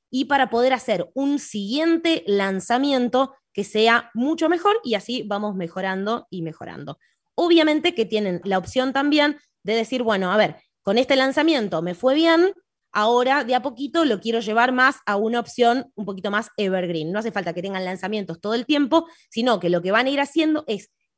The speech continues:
evaluar cómo les funcionó ese caminito que ustedes diseñaron,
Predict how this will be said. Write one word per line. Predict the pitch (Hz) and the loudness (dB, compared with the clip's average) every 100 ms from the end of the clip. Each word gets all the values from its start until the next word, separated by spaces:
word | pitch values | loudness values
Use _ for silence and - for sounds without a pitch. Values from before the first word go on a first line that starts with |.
| - | 0
evaluar | 220 214 240 262 359 320 220 190 _ | 4 6 6 6 6 6 2 -2 _
cómo | 302 320 320 | -8 -4 -2
les | 226 - | -4 -6
funcionó | 208 196 180 196 214 254 175 | -8 -8 -8 -6 -2 -4 -4
ese | 208 - 226 | -10 -10 -6
caminito | 202 185 247 370 - 196 | -4 -2 2 2 0 -6
que | 170 | -6
ustedes | - 208 | -6 -4
diseñaron, | 170 196 269 330 233 208 247 | -4 -4 0 2 4 2 0